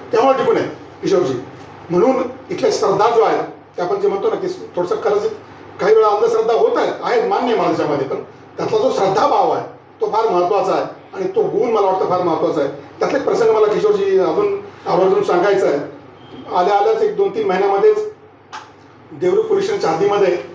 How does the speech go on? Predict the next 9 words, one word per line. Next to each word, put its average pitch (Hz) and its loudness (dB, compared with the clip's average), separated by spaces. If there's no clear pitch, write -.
एक - -4
अगदी 285 0
टोकावरचं 214 0
गाव 190 2
आहे, 180 2
अगदी 185 0
कोल्हापूर 180 2
जिल्ह्याच्या 175 2
बॉर्डरवरचं, 175 2